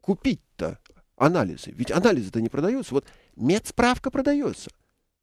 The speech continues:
а анализы, конечно же, не продаются. И, естественно, прокуроры, э, судьи, чекисты, они, м, ну, они же по-честному пойдут. Они принесут все эти документы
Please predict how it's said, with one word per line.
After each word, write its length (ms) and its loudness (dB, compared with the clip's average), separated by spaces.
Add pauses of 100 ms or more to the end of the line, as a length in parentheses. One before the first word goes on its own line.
(180)
а 200 2
анализы, 440 -2
конечно 540 -8
же, 120 -14
не 100 -18
продаются. 760 -10
И, 260 0 (420)
естественно, 400 0
прокуроры, 640 -2 (260)
э, 200 -10
судьи, 760 -4
чекисты, 540 -4
они, 600 -4 (140)
м, 520 -20
ну, 100 -20
они 140 -16
же 100 -20
по-честному 460 -8
пойдут. 340 -16 (680)
Они 200 -16
принесут 420 -16
все 100 -8
эти 100 -10
документы 640 -6